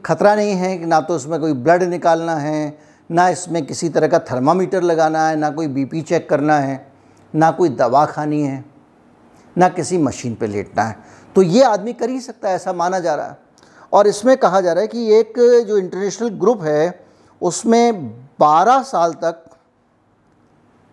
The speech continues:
जो संतुलन है मनुष्य का और उसके शरीर की और मृत्यु, आदमी जो मरता है वो और उसका बैलेंस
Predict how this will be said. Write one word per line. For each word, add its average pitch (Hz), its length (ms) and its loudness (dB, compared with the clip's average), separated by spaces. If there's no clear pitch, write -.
जो 175 260 2
संतुलन 196 640 0
है 165 100 -4
मनुष्य 135 380 -6
का 143 380 -2
और 233 180 4
उसके 208 460 2
शरीर 190 540 0
की 233 260 -2
और 175 440 2
मृत्यु, 170 560 -2
आदमी 165 320 2
जो 240 100 4
मरता 170 540 2
है 170 440 -6
वो 170 260 4
और 165 340 -2
उसका 180 220 -4
बैलेंस 123 720 -4